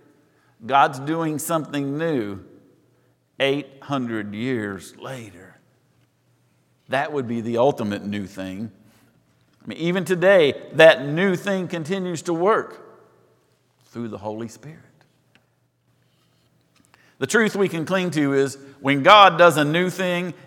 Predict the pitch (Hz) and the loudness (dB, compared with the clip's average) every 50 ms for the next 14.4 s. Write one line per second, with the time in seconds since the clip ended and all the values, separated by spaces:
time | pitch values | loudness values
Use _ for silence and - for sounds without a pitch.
0 | - 160 180 180 170 170 160 - - 196 214 202 - 196 190 180 170 170 170 165 | -4 -2 -2 0 2 0 0 0 2 2 2 2 2 -2 -4 -4 -6 -6 -6 -6
1 | 165 160 165 160 147 139 151 147 147 143 139 120 - - - - - - 139 131 | -6 -6 -6 -6 -6 -6 -4 -4 -4 -4 -6 -6 -8 -12 -20 -20 -16 -12 -10 -10
2 | 117 104 117 165 185 170 127 - - 127 107 92 78 - - - _ - - - | -10 -6 -2 0 0 0 -2 -4 -12 -14 -14 -14 -14 -18 -20 -20 _ -20 -20 -20
3 | - - - 214 214 214 - - 208 190 156 185 202 202 220 220 202 190 175 139 | -4 0 2 2 2 2 0 -2 -2 -2 2 6 6 6 8 6 6 4 2 0
4 | 151 160 180 170 160 160 160 156 151 160 190 185 175 165 165 160 - - 220 214 | 0 4 6 6 8 8 6 4 2 0 0 0 0 0 0 -2 -2 -4 -6 -6
5 | 190 - 160 160 151 143 135 127 135 156 156 156 156 160 156 156 160 160 156 151 | -6 -4 -4 0 0 0 0 0 2 4 6 6 6 6 4 0 -2 -2 -4 -4
6 | 180 185 190 190 180 175 185 185 185 185 180 165 175 202 214 208 170 151 131 120 | -4 -2 0 0 0 0 -2 -4 -4 -4 -2 0 2 2 2 0 -2 -4 -4 -2
7 | 123 127 120 110 101 85 - - - - - - - - 110 107 - 143 165 165 | 0 0 2 2 0 -4 -8 -18 -20 -20 -20 -20 -20 -20 -20 -16 -10 -8 -8 -8
8 | 156 156 123 110 - - - - - - _ _ - 117 120 101 117 139 156 156 | -8 -12 -16 -18 -20 -20 -20 -20 -20 -20 _ _ -18 -16 -14 -14 -12 -12 -12 -12
9 | - - - - - - - _ _ _ _ _ _ _ _ _ _ _ _ _ | -12 -14 -14 -16 -18 -20 -20 _ _ _ _ _ _ _ _ _ _ _ _ _
10 | _ _ _ _ _ _ _ _ - 151 170 156 143 135 120 - - - - - | _ _ _ _ _ _ _ _ -10 -6 -6 -6 -4 -6 -8 -10 -10 -14 -20 -10
11 | - 139 160 185 180 175 165 143 113 92 - - - - - - - - - _ | 0 6 8 10 10 10 8 4 0 -6 -8 -12 -14 -18 -20 -20 -20 -20 -20 _
12 | _ _ _ _ _ _ _ - 165 170 170 165 170 135 123 120 120 110 101 110 | _ _ _ _ _ _ _ 4 6 6 6 6 2 -2 -4 -2 -4 -4 -6 -6
13 | 110 110 110 110 117 127 139 139 135 131 123 117 - 135 131 135 135 139 110 92 | -8 -6 -6 -4 -4 -4 -2 -2 0 -2 -2 -2 -2 -4 -4 -2 -2 -4 -4 -4
14 | 117 98 90 90 - - - | -6 -6 -6 -6 -10 -12 -14